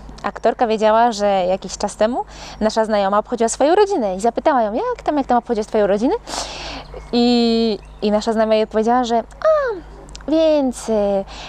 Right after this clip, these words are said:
byłam na mszy świętej u, u pewnych zakonnic, później zostałam z nimi na obiad, one przygotowały mi po, specjalny talerz, specjalny posiłek, mm, ja podzieliłam się z nimi, e, z, z nimi, e, moim tortem urodzinowym,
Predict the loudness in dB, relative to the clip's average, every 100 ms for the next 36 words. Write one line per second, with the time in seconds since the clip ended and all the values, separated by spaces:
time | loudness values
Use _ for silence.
0 | -2 -2 0 -4 -2 0 0 0 0 0
1 | 2 2 2 -2 -2 -2 -2 -4 -4 -8
2 | -8 -6 -4 -2 -2 0 2 2 0 -4
3 | -4 -8 -14 -14 -8 -2 -2 0 -2 0
4 | 0 0 -2 0 2 4 4 2 2 4
5 | 6 4 0 -14 -6 0 0 0 0 0
6 | 2 2 2 0 -2 -4 -4 -8 -2 -2
7 | 0 0 0 0 2 2 2 2 0 -4
8 | -2 0 0 -2 -2 0 4 4 4 -2
9 | -18 -18 -8 0 0 2 0 0 0 -2
10 | -2 0 0 0 -2 -2 -2 -2 -2 0
11 | 0 2 2 2 0 -4 -10 -20 -20 -20
12 | -18 -6 -2 0 2 0 -2 2 2 2
13 | -2 0 0 2 0 0 0 -2